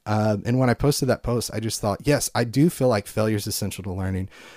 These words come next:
but is your failure being shared publicly for everyone to see and enjoy beneficial? And I also noticed,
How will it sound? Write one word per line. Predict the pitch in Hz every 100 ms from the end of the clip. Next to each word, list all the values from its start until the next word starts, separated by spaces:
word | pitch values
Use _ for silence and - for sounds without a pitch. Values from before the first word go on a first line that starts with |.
| -
but | 120 131 -
is | 123 123
your | 120
failure | - 127 143
being | 127 120 110
shared | - 107 -
publicly | 120 117 - 98
for | 92
everyone | 104 110 101
to | 98
see | - 101
and | 101
enjoy | 90 87 92
beneficial? | 85 87 87 98 - 90 78
And | 98
I | 113
also | 147 151 131
noticed, | 120 113 -